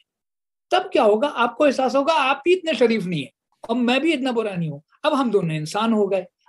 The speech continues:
अब जब इंसान हो गए, तो फिर से रिश्ता शुरू हो जाएगा। मैंने एक जगह अपनी किताब में लिखा है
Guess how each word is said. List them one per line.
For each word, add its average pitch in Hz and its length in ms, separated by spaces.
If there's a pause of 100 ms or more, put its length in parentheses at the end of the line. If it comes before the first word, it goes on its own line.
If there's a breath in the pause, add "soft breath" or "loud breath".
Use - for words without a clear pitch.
अब 196 100
जब 233 160
इंसान 226 380
हो 233 120
गए, 165 140
तो 139 100
फिर 135 140
से 165 160
रिश्ता 170 260
शुरू 202 240
हो 202 120
जाएगा। 180 260 (580)
मैंने 170 420
एक 190 280
जगह 165 340 (120)
अपनी 170 340
किताब 156 320
में 196 120
लिखा 139 300
है 143 220